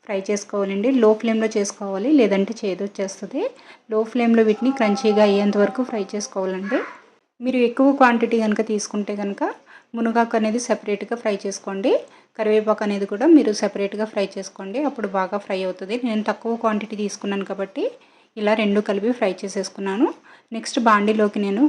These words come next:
కొన్ని మిరియాలు అయితే తీసుకున్నాను, ఒక టేబుల్ స్పూన్ వరకు మిరియాలు, కొన్ని ఎండుమిర్చిని, ఐదారు వరకు ఎండుమిర్చిని అయితే తీసుకున్నాను. రెండు టేబుల్ స్పూన్ వరకు ధనియాలు, ఒక టేబుల్ స్పూన్ వరకు జీలకర్రని తీసుకుని ఏడు నుంచి ఎనిమిది వరకు లవంగాలు అయితే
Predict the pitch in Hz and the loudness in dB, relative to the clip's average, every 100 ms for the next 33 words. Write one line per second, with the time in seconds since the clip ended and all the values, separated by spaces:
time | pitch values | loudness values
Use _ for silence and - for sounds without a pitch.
0 | 302 220 196 196 185 196 202 196 185 214 | 2 -2 2 2 2 4 4 2 0 -4
1 | 190 - 196 190 269 247 208 196 214 214 | -6 -6 -4 2 2 2 -2 -4 -4 -8
2 | - 202 196 190 233 214 190 185 190 440 | -6 -4 -2 -2 -2 0 0 2 4 4
3 | - - - - - 233 226 202 202 202 | 2 -10 -20 -20 -6 -2 0 2 4 2
4 | - 220 339 262 202 196 196 190 202 233 | 2 6 6 8 6 4 6 4 2 0
5 | 208 196 196 - 202 196 247 208 - 196 | 2 2 0 -4 -8 -8 -6 -6 -8 -10
6 | 190 190 277 330 _ _ _ _ _ - | -10 -4 -2 -4 _ _ _ _ _ -6
7 | 226 247 254 214 214 - 220 202 196 196 | 0 2 4 4 2 -2 -2 2 2 0
8 | 190 196 190 190 247 320 254 208 196 202 | -4 -2 -2 2 4 4 4 0 -2 -2
9 | 202 - 196 190 196 254 220 208 196 202 | -6 -6 -2 -2 -2 -4 -2 -2 0 0
10 | 208 196 196 196 - 202 349 - - - | 0 0 -2 -4 -6 -2 -2 -2 -16 -20
11 | - _ _ _ _ _ _ - 233 262 | -20 _ _ _ _ _ _ -4 2 6
12 | 262 254 269 240 220 220 208 233 269 214 | 6 6 6 6 6 6 4 4 4 4
13 | 202 208 202 196 226 | 4 6 6 6 2